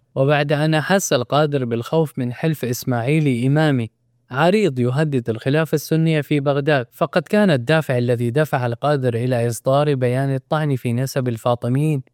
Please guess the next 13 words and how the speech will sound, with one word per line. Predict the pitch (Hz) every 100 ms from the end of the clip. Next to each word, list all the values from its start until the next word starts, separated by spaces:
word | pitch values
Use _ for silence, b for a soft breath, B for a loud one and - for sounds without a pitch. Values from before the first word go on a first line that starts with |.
| _ _ _ 165
هو | 175
أنه | 208 214 143 123
بلغت | 113 151 143 135 120
مسامعه | 110 120 123 147 143 120 -
قصيدة | 131 - 170 131 117
لنقيب | 113 117 - 160 147
آل | 117 151 156
البيت | 123 131 143 -
في | 131 143
بغداد، | 127 117 110 101 107 _ _ _ -
الشاعر | 135 - 196 180 123
الشريف | 113 - 120 151 -
الرضي، | 117 127 147 123